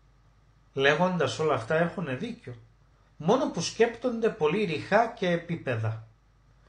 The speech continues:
Γιατί δεν βλέπουν πως η κινητήρια δύναμη της εποχής είναι μυθικοτεχνολογική. Γιατί ζει ο άνθρωπος;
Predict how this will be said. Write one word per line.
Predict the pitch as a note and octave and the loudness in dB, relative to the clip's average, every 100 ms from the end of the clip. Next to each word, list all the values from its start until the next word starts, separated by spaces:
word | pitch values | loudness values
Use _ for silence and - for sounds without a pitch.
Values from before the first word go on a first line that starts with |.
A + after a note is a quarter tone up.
| _ _ | _ _
Γιατί | C#3 D3+ D3+ | 2 4 4
δεν | C#3+ D#3 G#3 | 2 2 2
βλέπουν | F3+ G3 F3+ C#3 C3 - - _ _ _ _ | 4 2 2 -2 -8 -10 -20 _ _ _ _
πως | - C#3 - - - _ | 0 0 2 -6 -10 _
η | - | -12
κινητήρια | A#2 D#3 D3 C3 F3 G#3 F3+ | -8 -6 -4 -2 0 4 4
δύναμη | C3 D#3 F#3+ D#3+ C#3 | 2 -2 -2 -4 -6
της | B2 A2+ | -8 -8
εποχής | C#3 B2 A#2+ F3 E3 - - _ _ | -8 -8 -8 -6 -6 -6 -16 _ _
είναι | F#3 F3 E3+ E3+ E3+ | -2 4 4 2 -2
μυθικοτεχνολογική. | D#3 D#3+ - E3 D#3 D3 C3+ A2 D3+ C#3+ C#3+ C#3 C3+ A#2 B2 A2+ A2+ - _ _ _ _ _ _ _ _ _ _ _ | -2 -2 -4 -2 -2 -2 -4 -4 -4 0 0 -2 -10 -8 -8 -8 -10 -20 _ _ _ _ _ _ _ _ _ _ _
Γιατί | C3 C3 D3 G3+ F3+ | -2 4 4 4 0
ζει | A2 B2+ B2 | 0 -2 0
ο | B2 | 0
άνθρωπος; | B2+ B2 A#2 C3 A2+ C#3+ - | 0 -2 -6 -8 -2 -2 -2